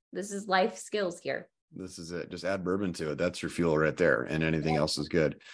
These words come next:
Speaker 2: It's
Speaker 1: Okay.
Speaker 2: funny you say that, but that's actually a real concept, right? Is if you're trying to start a new habit and you're struggling with the habit, is couple it with a habit that's easy to start.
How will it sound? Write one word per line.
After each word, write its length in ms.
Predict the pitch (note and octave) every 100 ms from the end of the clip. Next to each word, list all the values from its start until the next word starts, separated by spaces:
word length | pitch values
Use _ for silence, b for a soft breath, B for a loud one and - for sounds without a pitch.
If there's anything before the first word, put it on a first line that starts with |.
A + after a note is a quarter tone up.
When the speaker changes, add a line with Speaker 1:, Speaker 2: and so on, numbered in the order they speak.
| B B B
Speaker 2:
It's 140 | - A#2
Speaker 1:
Okay. 80 |
Speaker 2:
funny 140 | D#3 C#3+
you 80 | A2
say 180 | C3
that, 200 | C3+ A2+
but 100 | G2
that's 160 | A2 A2+
actually 320 | A#2+ C3 C3
a 60 | G#2+
real 180 | G#2 G#2
concept, 560 | - A#2 B2+ F2+ E2+
right? 200 | F#2+ G2
Is 140 | G2+ G2+
if 80 |
you're 80 | F#2+
trying 200 | F#2+ A2
to 40 | G#2
start 260 | - G#2+
a 20 | G#2
new 160 | G#2
habit 400 | G2+ G2 G#2+ B2
and 160 | - G2
you're 120 | F#2+
struggling 440 | F#2 G#2+ G2+ G#2 G#2
with 160 | G2
the 80 | G2+
habit, 320 | F#2 G2+ B2
is 120 | F#2+
couple 340 | - G#2+ A2 G#2
it 100 | F#2+
with 140 | F#2
a 40 | F2+
habit 340 | F#2 F#2+ F#2
that's 180 | F2+ E2+
easy 240 | F#2+ A2+
to 100 | C3
start. 400 | C3 C#3+ C#3+ -